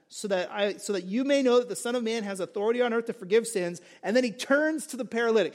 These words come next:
So he's talking to the scribes. Okay, no offense over here, but we'll put the scribes over there, right? So he's talking to the scribes. Here's the paralytic, and then he's talk-, "So you guys will know," and then he turns to the paralytic,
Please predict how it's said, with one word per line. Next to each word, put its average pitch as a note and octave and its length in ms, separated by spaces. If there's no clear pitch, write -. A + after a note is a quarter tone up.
So A#3+ 120
he's G#3 60
talking D4+ 320
to D4+ 80
the D4 80
scribes. G#3 720
Okay, G3+ 160
no G3 140
offense G3+ 280
over F#3+ 140
here, E3+ 100
but E3 60
we'll D#3+ 60
put G3 140
the F#3+ 40
scribes G#3 340
over G3+ 160
there, D#3 220
right? F3 240
So A3+ 100
he's - 80
talking D4 320
to D#4 40
the D#4 60
scribes. G3+ 560
Here's D4 200
the B3 100
paralytic, C4 640
and G#3+ 100
then C4+ 80
he's A#3+ 180
talk-, C4 280
"So B3+ 160
you C4 180
guys E4+ 280
will E4 120
know," C4+ 420
and A3 80
then C4+ 80
he C4 40
turns D4 420
to C4+ 40
the C4+ 80
paralytic, A3+ 640